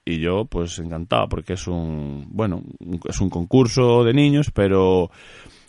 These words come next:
lo hicieron de una manera que se, eh, le llaman un hub, creo, H V, que lo que hacen es se juntan varios países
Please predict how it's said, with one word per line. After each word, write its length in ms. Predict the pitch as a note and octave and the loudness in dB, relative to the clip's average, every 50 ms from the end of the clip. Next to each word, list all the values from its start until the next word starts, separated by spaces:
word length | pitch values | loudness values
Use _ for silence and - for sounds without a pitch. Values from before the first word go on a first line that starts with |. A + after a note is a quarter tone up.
| - | -4
lo 100 | - G#2 | 0 0
hicieron 360 | G#2 G#2 - B2+ A#2+ B2 B2+ C3 | 0 2 2 2 4 4 4 4
de 60 | B2+ | 4
una 100 | B2+ A#2+ | 4 4
manera 360 | A#2 A#2 A#2+ B2 B2+ A#2 A2 | 4 4 4 2 2 2 0
que 120 | A2 - | -2 -4
se, 160 | G#2+ G#2+ A2 G2 | -6 -6 -4 -2
eh, 320 | F2+ F#2 F#2+ F#2 F#2 F2+ | -2 -2 0 0 -2 -2
le 100 | F2+ F#2+ | -2 -2
llaman 240 | G2 G#2 A2 A2 A#2+ | -2 0 0 0 -2
un 120 | A2+ G#2+ G#2 | -2 -2 -2
hub, 360 | - - - C3+ B2 A#2+ - - | -2 -2 0 0 -2 -2 -2 -4
creo, 340 | - B2 C3+ C3+ A#2+ G#2+ - | -4 -2 -2 -2 -2 -4 -6
H 240 | - A#2+ - - G#2 | -8 -8 -4 -2 0
V, 300 | G2+ G#2 B2+ C#3+ D#3 E3+ _ _ _ _ _ _ _ _ _ _ _ _ _ _ - - - | 2 2 2 2 0 -4 _ _ _ _ _ _ _ _ _ _ _ _ _ _ -18 -6 0
que 80 | - A2 | 2 2
lo 80 | G#2+ | 4
que 80 | F#2 A#2 | 4 2
hacen 200 | A2+ - - B2 | 0 0 2 0
es 80 | B2+ A#2+ | 0 0
se 60 | - | 0
juntan 340 | - C3 C3 B2+ C3 C3 C3 | 2 2 2 2 2 2 2
varios 240 | C3 C3+ C3 C3 - | 2 2 0 0 -2
países 580 | - C3+ C#3+ D#3+ E3+ - - D3+ F3+ - - | -2 -2 -2 -2 -4 -4 -6 -10 -10 -12 -16